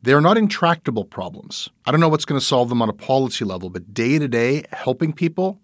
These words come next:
that's what cam H does. They do it on the ground when people need help, and they do it through research. The team at cam H gave our team a tour of their facilities, and we were really just blown away by the incredible, heroic work that they're doing every day. They treat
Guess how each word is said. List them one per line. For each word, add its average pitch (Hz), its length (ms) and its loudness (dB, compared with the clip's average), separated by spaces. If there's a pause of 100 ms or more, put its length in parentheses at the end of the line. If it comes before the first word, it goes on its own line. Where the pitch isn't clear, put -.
that's - 180 -6
what 165 140 -6
cam 131 340 -4
H 117 260 -4
does. 95 580 -2
They 110 100 -2
do 131 140 4
it 123 60 2
on 127 220 2
the 143 80 0
ground 123 500 2
when 117 100 -6
people 113 260 -6
need 123 160 0
help, 131 240 0
and 120 80 -4
they 107 60 -2
do 117 160 -2
it 107 80 -6
through 113 240 -2
research. - 680 -4 (220)
The 131 120 -2
team 190 280 2
at 180 120 -4
cam 147 260 2
H 120 380 0 (100)
gave 117 320 2
our 143 160 6
team 107 380 0
a 104 80 -6
tour 151 420 0
of 117 80 -2
their 117 140 2
facilities, 104 680 -2
and 117 200 -4
we 127 80 0
were 131 120 0
really 147 320 0
just 131 200 -4
blown 110 260 -2
away 101 320 0
by 98 200 -4
the 98 200 -8
incredible, 113 800 -2 (560)
heroic 139 560 4
work 113 220 2
that 107 80 -10
they're 104 140 -2
doing 101 300 0
every 101 240 -2
day. 95 140 -4
They 95 140 -6
treat - 260 -2